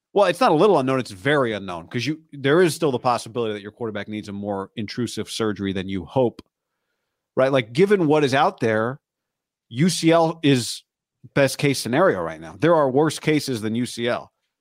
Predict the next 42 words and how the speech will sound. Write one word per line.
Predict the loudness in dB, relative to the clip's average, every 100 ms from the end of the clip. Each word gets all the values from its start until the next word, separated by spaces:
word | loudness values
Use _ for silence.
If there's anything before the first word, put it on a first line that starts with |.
| _
There's, | 0 0 -6 _ _ _ _ _
in | 0
all | 2 4
likelihood, | 2 0 -2 -2 -6 _ -6
not | 0 0 0
gonna | 0
be | 0
a | -2
scenario | -2 -2 -2 -2
where | -6 -8
he | -8
doesn't | -10 -10 -8 -8 -8
need | -8
surgery | -4 -6 -6 -14 _ _ -20
at | -18
this | -20
point. | -20 -20 _ _ _ _ _ _ _ _ _ _
So | 0 2 0 _ _ _ _
U | -2 0
C | 2 2 4
L, | 4 0
six | -4 -6 -2
months | -2 -2 -2
is | 0 0
the | -2
best | -2 -4 -6
case | -12 -12
scenario. | -12 -12 -10 -12
It's | -12
funny | -10 -10 -10
sometimes, | -6 -2 -2 -2
man, | -2 0
like, | 0 -2 _ -20 -20 _ _
you | 0
have | 2
a | 2
health | 0 2
issue | 2 4 4 6 6
or | 4
an | 2
injury, | 0 0 0 0 -4 -8 -14 _ _ _ _ -2
and | 0 0 -2